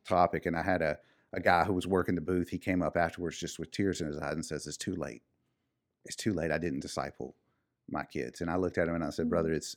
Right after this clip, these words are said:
Speaker 1: it's never too late."
Speaker 2: Mm-hmm.
Speaker 1: I said, "I didn't become a Christian until I was in my mid-twenties. It's never too late." I said, "Does he have a phone? Call him.
Speaker 2: Mm.
Speaker 1: Does he ha-, <laughs> does he have email? Send him an email." It's never too late to start leading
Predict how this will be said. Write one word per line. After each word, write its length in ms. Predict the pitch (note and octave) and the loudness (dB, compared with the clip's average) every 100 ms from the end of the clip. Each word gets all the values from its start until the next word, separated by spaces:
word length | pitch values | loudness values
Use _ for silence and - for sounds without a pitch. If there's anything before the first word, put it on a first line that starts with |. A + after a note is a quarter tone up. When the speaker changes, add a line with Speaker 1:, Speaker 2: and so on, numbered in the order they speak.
| - | -10
Speaker 1:
it's 200 | E2+ F2+ | -4 0
never 260 | E2 - | 0 -2
too 160 | - - - | -8 -12 -12
late." 120 | - - | -12 -4
Speaker 2:
Mm-hmm. 320 | G#3+ F#3+ G#3+ G#3 - | -4 -2 -4 -4 -8
Speaker 1:
I 40 | |
said, 120 | - E2 | -2 2
"I 100 | F2 | 4
didn't 140 | F#2 | 4
become 220 | F2+ F2+ | 2 0
a 40 | - | 0
Christian 340 | F2+ - E2+ | -2 0 -2
until 260 | D#2+ F#2 D#2 | 0 2 2
I 80 | |
was 340 | E2+ D#2+ - - F2 | 2 0 -4 -8 -4
in 120 | F2 | -2
my 120 | D#2 | 0
mid-twenties. 760 | E2+ D#2+ - C#2+ B1+ - - - _ _ _ _ - | 0 -2 -4 -6 -6 -10 -18 -20 _ _ _ _ -8
It's 160 | - | -2
never 220 | G2 E2+ D#2+ | 0 0 0
too 160 | - | -4
late." 220 | A#1+ A1 - _ _ _ | -4 -6 -12 _ _ _
I 60 | - | -6
said, 320 | F2+ D#2+ E2 | 0 0 0
"Does 140 | G2 | 0
he 80 | F2 | 4
have 100 | F2+ | 2
a 60 | E2+ | 2
phone? 320 | G2 G2+ G#2+ _ _ _ _ _ _ - | 0 0 -4 _ _ _ _ _ _ 0
Call 220 | C2+ B1 | 0 -2
him. 80 | - _ _ _ G3+ | -8 _ _ _ -10
Speaker 2:
Mm. 120 | F#3+ - _ _ | -10 -12 _ _
Speaker 1:
Does 100 | F#2 | -2
he 80 | F2 | 0
ha-, 220 | F#2+ F2 G#2+ | 0 2 2
<laughs> 60 | |
does 140 | G2+ G2+ | 2 4
he 40 | |
have 160 | B2 G#2+ | 6 6
email? 380 | A#2 A#2 A#2 A2+ - | 6 6 4 0 -10
Send 240 | - A#2 A2+ | 6 8 8
him 80 | |
an 80 | G#2 | 8
email." 380 | G#2 G2 D#2 - - | 6 4 2 0 -4
It's 160 | G2 | 0
never 300 | G#2 F#2+ G2 | 2 4 2
too 200 | F#2+ G#2+ | 0 0
late 220 | G2 F2 E2 | 2 2 0
to 80 | |
start 320 | D#2+ F2+ E2 D#2+ | 0 2 2 2
leading 520 | F#2 F#2+ F#2 F#2 | 2 4 4 4